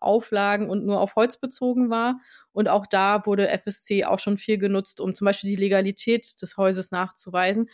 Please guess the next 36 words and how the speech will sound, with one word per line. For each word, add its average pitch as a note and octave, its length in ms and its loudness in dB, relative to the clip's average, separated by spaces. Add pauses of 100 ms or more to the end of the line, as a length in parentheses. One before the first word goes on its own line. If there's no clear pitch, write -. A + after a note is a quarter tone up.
(240)
Und F#3+ 120 0
dafür F#3 220 2
kann G3+ 180 -2
man G3 120 2
das F3+ 140 -4
auf E3 160 -6
jeden F#3+ 220 -2
Fall, F#3 440 0
äh, F3+ 300 0
super F#3+ 260 -4
verwenden. C4 680 -2 (300)
Genau, F#3 200 0
also G3+ 180 2
man G3 200 0 (120)
kann A3 140 0
natürlich G#3+ 320 2
jetzt G3+ 200 0
nicht, G#3 240 0
äh, F#3+ 160 -4
sich G3+ 220 -4
auf G3 120 -2
jedes, G3+ 440 -2
äh, - 160 -6
Zertifikat, G3+ 680 -2
das G3+ 100 -4
jetzt G3+ 180 -8
neu G3 140 2
um G3 100 0
die F3 80 -4
Ecke - 200 -4
kommt, F#3+ 440 -4
äh, F3+ 240 -4
verlassen. G#3 440 -2
Aber F#3 220 0
so G3 100 -6
die, G3 380 -4